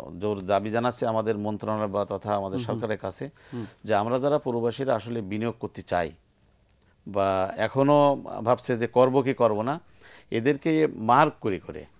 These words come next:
Speaker 1: যে
Speaker 2: হুম, হুম।
Speaker 1: কোন কোন ভাইদের, এটা কনসুলেটের দায়িত্ব, দূতাবাসের দায়িত্ব, যে কোন কোন ভাইয়ের পকেটে বেশি টাকা আছে,
Speaker 2: হুম, হুম।
Speaker 1: তারা জানে।
Speaker 2: করে তাদেরকে,
Speaker 1: হ্যাঁ, তাদেরকে
Speaker 2: তাদেরকে আহ্বান
Speaker 1: হ্যাঁ,
Speaker 2: জানানো
Speaker 1: আহ্বান
Speaker 2: উচিত এবং তাদেরকে
Speaker 1: জানানো
Speaker 2: বিশেষ
Speaker 1: এবং
Speaker 2: সু-, সু-,
Speaker 1: শুধু
Speaker 2: সুযোগ
Speaker 1: জানানো
Speaker 2: দেয়া
Speaker 1: না,
Speaker 2: এবং
Speaker 1: এখানে,
Speaker 2: পরিবেশটা দেয়া।
Speaker 1: হ্যাঁ, পরিবেশ তৈরি করে দেওয়া এবং এটা করে দিলে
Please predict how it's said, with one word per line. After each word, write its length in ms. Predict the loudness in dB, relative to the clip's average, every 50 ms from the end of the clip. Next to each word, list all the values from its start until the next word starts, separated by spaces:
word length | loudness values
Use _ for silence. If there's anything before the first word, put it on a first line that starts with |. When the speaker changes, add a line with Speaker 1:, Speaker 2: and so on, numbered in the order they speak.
| _ _ _ _ -10
Speaker 1:
যে 160 | -6 -4 -4
Speaker 2:
হুম, 100 | -2 -2
হুম। 100 | -2 -2
Speaker 1:
কোন 80 | -2 -2
কোন 200 | -2 -2 -2 0
ভাইদের, 240 | 2 2 2 2 2
এটা 120 | 0 0
কনসুলেটের 540 | 0 0 -2 -2 0 -2 -2 -2 -2 0 2
দায়িত্ব, 320 | 2 2 2 0 -2 -4
দূতাবাসের 480 | -4 -2 0 0 0 0 0 -2 -2 0
দায়িত্ব, 460 | 2 2 0 0 -4 -6 -6 -6 -6
যে 80 | -6 -8
কোন 320 | -4 -2 0 0 0 0
কোন 260 | 0 0 0 0 0 2
ভাইয়ের 240 | 2 2 2 2 2 2
পকেটে 380 | 0 0 0 0 -2 0 -2
বেশি 220 | -2 -2 -4 -4 -4
টাকা 340 | -2 -2 -2 0 0 -2
আছে, 220 | -2 -2 -6 -12 -16 _ _ _ -6 -4
Speaker 2:
হুম, 60 | -4
হুম। 200 | -4 -6 -4 2
Speaker 1:
তারা 200 | 6 8 8 8
জানে। 280 | 8 6 0 -4 -6 -14 -18 -20 -20 -20 -20 -8 -2
Speaker 2:
করে 140 | -2 2 8
তাদেরকে, 360 | 10 10 10 10 8 6 8
Speaker 1:
হ্যাঁ, 260 | 10 10 10 10 8
তাদেরকে 340 | 8 8 10 10 10 10 10
Speaker 2:
তাদেরকে 340 | 10 10 8 8 8 8 8
আহ্বান 180 | 10 10 10
Speaker 1:
হ্যাঁ, 220 | 12 10 10 10 10
Speaker 2:
জানানো 160 | 10 10 10
Speaker 1:
আহ্বান 180 | 10 10 8 8
Speaker 2:
উচিত 120 | 10 10
এবং 180 | 10 10 10 10
তাদেরকে 180 | 10 10 10
Speaker 1:
জানানো 220 | 10 10 8 8 8
Speaker 2:
বিশেষ 240 | 8 10 10 10
Speaker 1:
এবং 140 | 10 8 8 6
Speaker 2:
সু-, 60 | 4
সু-, 380 | -2 -8 -18 -20 -20 -10 -2
Speaker 1:
শুধু 140 | 2 2 6
Speaker 2:
সুযোগ 180 | 8 8 8 10
Speaker 1:
জানানো 260 | 12 12 12 12 10
Speaker 2:
দেয়া 160 | 10 10 12
Speaker 1:
না, 60 | 12
Speaker 2:
এবং 100 | 10 10
Speaker 1:
এখানে, 120 | 8 6 6
Speaker 2:
পরিবেশটা 340 | 6 6 8 8 8 8 8
দেয়া। 100 | 8 8
Speaker 1:
হ্যাঁ, 200 | 8 8 8 6
পরিবেশ 420 | 4 2 4 4 6 4 4 2 2
তৈরি 220 | 2 4 4 4
করে 220 | 4 4 4 4 6
দেওয়া 280 | 8 8 10 10 10
এবং 260 | 8 8 6 4 4
এটা 180 | 2 2 2 0
করে 260 | 2 0 0 2 2
দিলে 340 | 2 0 0 0 0 -2